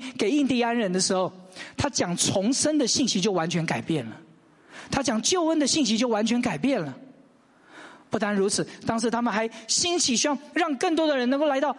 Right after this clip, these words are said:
美国来传福音。你知道在美东当时那一带啊，啊，宾州啦，或者是，呃，美东还有什么？维吉尼亚州啊，还有什么？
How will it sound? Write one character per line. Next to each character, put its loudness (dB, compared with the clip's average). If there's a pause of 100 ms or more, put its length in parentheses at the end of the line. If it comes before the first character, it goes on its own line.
(180)
美 0
国 2
来 0
传 -2
福 2
音。 2
你 2
知 2
道 2
在 2
美 2
东 2
当 0
时 0
那 0
一 -2
带 0
啊， -2 (360)
啊， 0
宾 0
州 2
啦， 0 (380)
或 0
者 0
是， 2
呃， 0 (800)
美 0
东 0
还 0
有 0
什 -4
么？ -2
维 0
吉 0
尼 2
亚 0
州 -2
啊， -2 (320)
还 -2
有 -2
什 -4
么？ -4